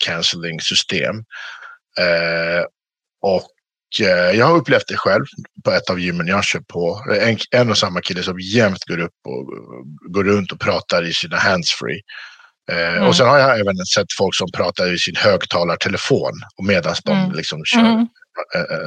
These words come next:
Speaker 1: en maskin. Det är så här, men, vad, vad, vad, hur tänker man? Nummer ett, du kan inte ens koncentrera dig om du pratar med en annan person. Eh, för då är ju dina tankar i samtalet samtidigt som du, eh, med ett i-, liksom, liten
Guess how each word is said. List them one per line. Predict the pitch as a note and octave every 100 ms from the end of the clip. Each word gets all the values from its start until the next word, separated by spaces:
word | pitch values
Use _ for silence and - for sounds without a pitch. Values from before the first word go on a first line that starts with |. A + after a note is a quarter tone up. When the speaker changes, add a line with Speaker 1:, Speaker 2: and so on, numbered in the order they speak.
| D2+
Speaker 1:
en | E2+
maskin. | E2+ - F#2 F#2+
Det |
är | A2
så | G2+
här, | F#2+
men, | G2+ G2+ _ _ _ _ - F#2+ F#2 - -
vad, | G2 G#2
vad, | F#2+ G2 G#2+ G#2
vad, | G#2+ G2+
hur | A2+ -
tänker | D3 G3+ - -
man? | D3+ G1+
Nummer | D#2 A#2+ B2
ett, | C3+ -
du | A#2
kan | -
inte | D#3 C#3+
ens | G#2
koncentrera | - B2+ A2 A2 - C3+ D#3+ A2
dig | F#2 F2+
om | F2+
du | F2
pratar | - G#2+ F#2 - A2+
med | F#2
en | E2+
annan | E2 E2+
person. | - F#2+ F#2 D#2+ F#2+ - - _ _ _ -
Eh, | - F2+ E2+ E2+ E2
för | E2+
då | F#2+ G#2 A2
är |
ju | G#2+
dina | G2 F#2 F#2
tankar | - F#2 F2+ F2
i |
samtalet | E2+ G2+ F2+ F2 - B2 E2+ -
samtidigt | A2 F2+ F2 G2+ F#2+
som | - F2 E2+
du, | F2 E2+ E2+ - _ _ _ _ -
eh, | - C2+ D2 E2 F2 F2+
med | F#2+
ett | F#2 - - -
i-, | F2 D2+ D2+
liksom, | E2 F2 - F2+ F2+ F2
liten | F#2 G2+ F#2 -